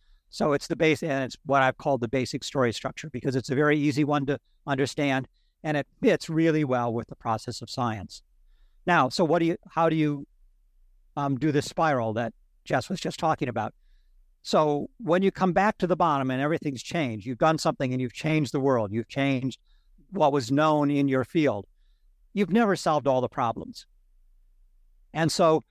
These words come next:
you know, in the hero's journey, we say there was a pre-existing world, the hero does something, the world changes. But there's still a world there, and it has certain characteristics, and there are problems in that world. And so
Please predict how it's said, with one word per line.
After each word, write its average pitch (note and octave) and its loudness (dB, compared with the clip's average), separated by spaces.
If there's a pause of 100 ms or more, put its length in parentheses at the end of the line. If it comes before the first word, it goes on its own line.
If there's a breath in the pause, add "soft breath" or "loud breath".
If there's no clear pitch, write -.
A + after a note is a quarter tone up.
(840)
you G3+ 0
know, C#3+ 2
in C#3+ 2
the C#3+ 2
hero's E3+ 2
journey, F#3 4
we C#3+ 0
say C#3 -2
there C3 2
was C3 0
a A#2+ -4
pre-existing E3 0
world, C#3+ 0 (420)
the D3 -2
hero D#3+ 2
does C#3 2
something, C3+ -4
the B2 -6
world C3+ 0
changes. C#3 -6 (540)
But E3+ 2
there's G3+ 2
still C4+ 4
a A3+ 8
world A#3 4
there, A2+ -6 (540)
and D#3 0
it D#3 0
has F#3 2
certain F#3 2
characteristics, F#3+ 0
and D#3+ -2
there E3 0
are F3 2
problems G3 -2
in A#2+ -4
that A#2+ -4
world. A2+ -4 (680)
And C#3+ 0
so D3+ 2